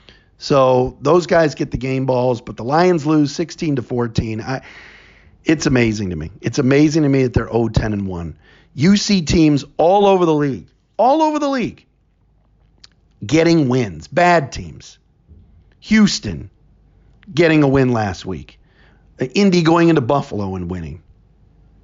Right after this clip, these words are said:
You know, Dan Campbell said it today. "Until we get out of our own way, we can't get over the hump." That's on you today, Dan. That's on you today.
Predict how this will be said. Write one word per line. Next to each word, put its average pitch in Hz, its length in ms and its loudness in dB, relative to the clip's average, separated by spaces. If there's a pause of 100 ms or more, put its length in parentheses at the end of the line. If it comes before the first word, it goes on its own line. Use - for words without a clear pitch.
(140)
You 131 160 0
know, 120 360 0 (440)
Dan 180 260 2
Campbell 185 320 2
said 175 220 2
it 160 100 -2
today. 120 260 -4
"Until 87 300 -2
we 208 100 -2
get 185 140 0
out 175 140 2
of 156 80 -2
our 143 80 0
own 151 240 0
way, 143 200 -2
we 117 160 -8
can't 139 300 -6
get 135 100 -8
over 120 200 -4
the 104 80 -8
hump." 92 320 -12 (560)
That's 165 240 0
on 160 160 2
you 143 100 4
today, 117 280 -2
Dan. 90 280 -14 (1400)
That's 135 220 0
on 143 200 2
you 127 120 0
today. 90 380 -8